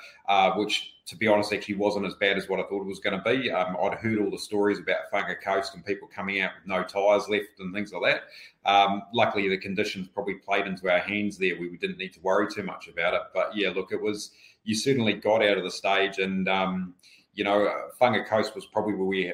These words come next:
where we had our, most of our issues with the car on, on the Friday. Um,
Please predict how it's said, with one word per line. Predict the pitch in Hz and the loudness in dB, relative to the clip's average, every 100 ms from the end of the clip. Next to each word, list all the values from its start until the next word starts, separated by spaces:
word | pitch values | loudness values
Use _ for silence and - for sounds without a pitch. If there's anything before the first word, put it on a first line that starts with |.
| - | -6
where | 104 98 | -4 -2
we | 95 | 0
had | 92 98 | 0 0
our, | 95 92 - | 2 0 -4
most | 101 104 101 - | -2 0 0 -4
of | 92 | -2
our | 95 90 92 | 2 2 0
issues | 110 - 95 90 | -4 -10 -10 -10
with | 104 - | -8 -8
the | 98 | -12
car | - 98 98 92 - - - 101 | -6 -2 0 -2 -6 -20 -10 -4
on, | 104 101 95 - | -2 -4 -8 -6
on | 104 95 | -6 -6
the | |
Friday. | - 98 107 156 185 - - - _ | -2 2 4 2 -2 -12 -20 -20 _
Um, | 101 104 101 98 98 92 | 2 4 4 2 -4 -6